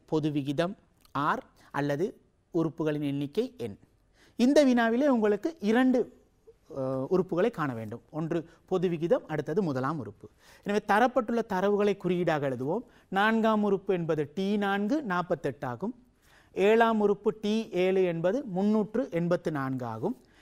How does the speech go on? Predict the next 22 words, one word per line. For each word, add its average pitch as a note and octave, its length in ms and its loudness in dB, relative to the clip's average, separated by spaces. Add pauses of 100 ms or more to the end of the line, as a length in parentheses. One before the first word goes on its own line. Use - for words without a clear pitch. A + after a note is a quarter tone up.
(100)
இனி G#3+ 260 0
இவற்றை C4 480 4
பயன்படுத்தி F3+ 520 0
பாருங்கள். C#3 500 0 (240)
இந்த G#3+ 260 0 (120)
சூத்திரத்திலே A#3+ 640 0
தனித்தனியாக G3+ 720 0
பிரதியிடும் D#3+ 420 0
பொழுது E3 280 0
இரண்டு, B3 500 2 (340)
அ, C#3 300 -2
சமன்பாடுகள் G#3+ 600 4
எங்களுக்கு D#3+ 320 0
கிடைக்கும். A2+ 360 -6
அவற்றை D#3+ 300 -2
நாங்கள் D#3 220 -4
ஒருங்கமை G3 460 0
சமன்பாடுகள் C3+ 460 -6
என்று F#3+ 280 -2
சொல்வோம். G#2+ 180 -6 (540)
இனி A3+ 160 2
முதலாவதாக G#3 760 4